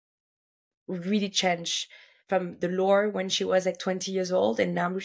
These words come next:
now she's, like, thirty-one. And, um,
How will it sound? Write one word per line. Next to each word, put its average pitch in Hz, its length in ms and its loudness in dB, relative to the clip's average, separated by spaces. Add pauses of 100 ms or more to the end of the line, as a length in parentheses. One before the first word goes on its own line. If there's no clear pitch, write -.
now 180 200 -2
she's, 190 200 -4
like, - 160 -4
thirty-one. 185 600 -2 (560)
And, 175 260 0
um, 170 380 -2